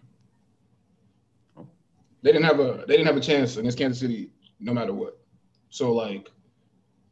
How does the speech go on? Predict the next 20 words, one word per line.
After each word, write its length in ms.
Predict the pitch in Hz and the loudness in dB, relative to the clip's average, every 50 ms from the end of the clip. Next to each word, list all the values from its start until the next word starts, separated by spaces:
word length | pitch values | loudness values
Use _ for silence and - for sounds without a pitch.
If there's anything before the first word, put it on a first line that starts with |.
| _ _ _ _ - | _ _ _ _ -2
I 120 | 139 160 | -2 0
think 200 | 170 190 165 147 | 2 2 2 2
it's 100 | 143 135 | 4 4
gonna 120 | 139 139 135 | 4 4 4
make 180 | 147 135 123 | 4 4 4
them 160 | - 135 127 120 | 2 2 2 2
more 160 | 131 131 123 | 2 0 0
susceptible 500 | - - - 151 135 123 127 120 117 113 | -2 0 0 0 0 0 -2 -6 -6 -6
to 60 | 113 | -4
losing 300 | 113 135 139 127 113 - | -2 -2 -2 0 -2 -2
to 100 | - 143 | -4 -4
the 80 | 113 110 | -4 -2
other 200 | 107 131 156 175 | 2 2 0 0
teams. 460 | 165 165 202 202 208 202 202 - - _ _ _ _ _ _ _ _ _ _ _ _ _ _ _ | 2 0 0 0 0 -2 -8 -14 -20 _ _ _ _ _ _ _ _ _ _ _ _ _ _ _
Like, 200 | - 120 120 120 | -4 -2 0 0
if 60 | 117 123 | 0 2
they 120 | 131 135 | 0 0
play, 220 | 120 147 143 135 | 2 2 0 2
like, 220 | 131 123 117 110 120 | 2 2 0 0 0
uh, 280 | 120 117 117 110 107 | 0 0 0 -2 -4